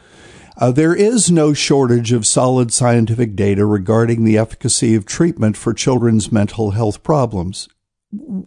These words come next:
Yes, there is. <laughs> He, he's making this up, folks, I guarantee you. In the first place,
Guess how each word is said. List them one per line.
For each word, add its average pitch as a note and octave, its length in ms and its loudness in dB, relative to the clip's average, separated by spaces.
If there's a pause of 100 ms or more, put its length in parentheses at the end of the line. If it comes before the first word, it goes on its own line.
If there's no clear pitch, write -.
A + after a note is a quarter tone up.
(140)
Yes, C4 440 0
there D3+ 260 0 (100)
is. B2 840 0
<laughs> - 40 -18 (2250)
He, E4+ 220 0 (480)
he's C#4+ 280 2
making F#3 520 2
this F#3 240 2
up, - 240 0
folks, - 540 -2
I C3 100 2
guarantee D#3+ 600 2
you. G#2+ 200 -4 (760)
In D3 200 2
the D3 80 2
first A#3+ 360 0
place, G#2 420 0